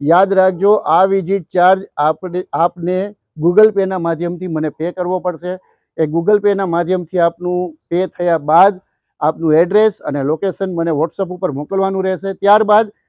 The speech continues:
આપની અમે ટાઈમ આપશું કે આ ટાઈમે આપના છત ઉપર અમે સર્વે કરવા માટે આવશું. માટે કોઈ ખોટી દલીલ કે કોઈ આર્ગ્યુમેન્ટ્સ ના કરશો.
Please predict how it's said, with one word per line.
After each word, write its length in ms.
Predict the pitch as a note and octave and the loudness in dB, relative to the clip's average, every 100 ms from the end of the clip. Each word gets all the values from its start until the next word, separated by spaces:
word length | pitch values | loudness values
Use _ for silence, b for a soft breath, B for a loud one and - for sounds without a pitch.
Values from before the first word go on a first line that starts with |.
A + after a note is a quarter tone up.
| _ _ - | _ _ 4
આપની 480 | F#3 G3+ G#3+ A3 A3 A#3 - _ | 4 4 0 0 0 -4 -10 _
અમે 220 | E3+ F#3 | -4 -4
ટાઈમ 300 | F#3+ F#3+ G#3 | 0 2 2
આપશું 340 | G3+ F#3 A3 G#3+ | 0 -2 -6 -6
કે 120 | G#3 | -4
આ 180 | F3 F#3 | 0 0
ટાઈમે 320 | F3+ F#3 F#3+ G3 - | 2 -2 -4 -8 -2
આપના 480 | E3 F3+ F#3 G3 | -2 -2 -2 -4
છત 260 | F#3+ - F#3 | -4 -6 -6
ઉપર 260 | F#3 F3 F3+ | -6 -6 -4
અમે 160 | E3+ | -6
સર્વે 280 | - E3 F#3 | -6 -6 -6
કરવા 240 | F3 F3+ | -6 -6
માટે 240 | F3 F3 F3 | -4 -4 -2
આવશું. 340 | F3 D#3+ F#3 _ _ _ | -4 -4 -12 _ _ _
માટે 240 | D#3 F3 F3+ | -2 -2 -4
કોઈ 300 | F3 G3 G#3 | 0 2 2
ખોટી 380 | - F#3 G3 | -2 -8 -6
દલીલ 380 | F3 E3 G3+ G#3 | -4 0 2 0
કે 200 | G3+ F#3+ | -2 -6
કોઈ 220 | - F#3 | -4 -6
આર્ગ્યુમેન્ટ્સ 540 | F#3 D#3+ F3 F#3 F3+ - | -4 -4 -4 -4 -6 -4
ના 200 | D3+ F3+ | 0 2
કરશો. 360 | F#3+ F#3 G3+ | 2 -2 -2